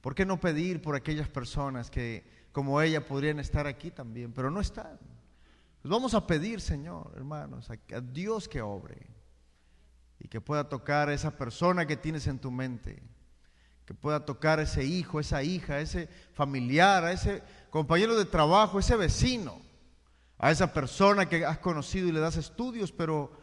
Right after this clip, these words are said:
por alguna razón ha rehuido al compromiso. Vamos a pedir al Señor que los bendiga. Y que nos pueda a nosotros dar la disposición para tener esa verdadera pasión por las almas por las cuales Cristo murió.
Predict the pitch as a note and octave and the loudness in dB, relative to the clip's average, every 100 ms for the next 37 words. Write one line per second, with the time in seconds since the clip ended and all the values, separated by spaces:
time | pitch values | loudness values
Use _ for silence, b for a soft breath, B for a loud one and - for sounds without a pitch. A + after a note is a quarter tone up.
0 | B B B D#3+ D#3+ F#3 F3+ D3+ - F3+ | B B B 0 2 2 0 0 0 0
1 | F#3 D3+ F3 E3+ D#3+ D3+ F3 C3 A#2 A#2+ | 0 -2 -2 -2 -2 -2 -2 -4 -4 -8
2 | A2 A2 G#2+ G#2 - - A2+ - _ _ | -10 -10 -10 -10 -12 -14 -16 -20 _ _
3 | _ _ _ _ _ _ C3+ B2+ G#2+ F#2+ | _ _ _ _ _ _ -14 -8 -8 -6
4 | G2+ G2+ G#2 G2+ F#2 G2 F#2 - F#2 F#2+ | -8 -8 -10 -10 -10 -10 -12 -14 -14 -16
5 | F#2 - - - - - - _ _ _ | -14 -14 -16 -18 -20 -20 -20 _ _ _
6 | - _ _ _ - G#2+ A2+ G#2+ - C#3+ | -20 _ _ _ -14 -6 -6 -6 -4 -4
7 | C#3 B2+ C#3+ B2+ C#3+ A2 C3+ F#3+ F#3+ D3+ | -4 -4 -8 -8 -10 -6 -6 -6 -8 -10
8 | B2 A#2+ G#2+ G2+ - - C#3 A#2+ A2+ A#2 | -10 -12 -12 -14 -18 -18 -16 -12 -8 -8
9 | A2 b b b - C3 C#3+ D3 C#3+ C3 | -10 b b b -10 -8 -6 0 0 0
10 | A#2 A#2+ B2+ - G#2+ - C3+ A#2+ A#2+ G2+ | -4 -4 -6 -8 -12 -10 -10 -10 -10 -12
11 | G2 - _ b b - C3 A2+ A2 A2+ | -12 -18 _ b b -10 -8 -8 -10 -10
12 | G#2 - A2+ G#2+ G2 - F#2+ - - - | -12 -10 -10 -8 -8 -8 -10 -10 -14 -16
13 | - - | -18 -20